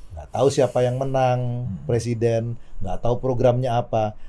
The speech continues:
Speaker 1: Jadi A P B N dua ribu dua puluh lima dibuatnya itu baseline.
Speaker 2: Oke.
Speaker 1: Jadi nggak akan,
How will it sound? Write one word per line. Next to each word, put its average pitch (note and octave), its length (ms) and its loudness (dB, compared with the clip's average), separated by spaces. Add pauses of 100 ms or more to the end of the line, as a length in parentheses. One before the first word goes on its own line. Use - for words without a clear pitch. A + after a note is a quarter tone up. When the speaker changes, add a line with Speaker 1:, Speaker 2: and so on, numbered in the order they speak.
(140)
Speaker 1:
Jadi G#2+ 260 -2
A C3 120 0
P C#3 100 2
B A2+ 140 0
N A#2 180 0
dua G#2+ 140 2
ribu G2+ 160 0
dua G2+ 160 0
puluh C3+ 240 -2
lima D3+ 140 -2
dibuatnya G2 600 0
itu C3+ 160 -4
baseline. G2 580 -4 (360)
Speaker 2:
Oke. F2 400 -10
Speaker 1:
Jadi G2+ 220 -4
nggak A2+ 200 2
akan, G2 200 -2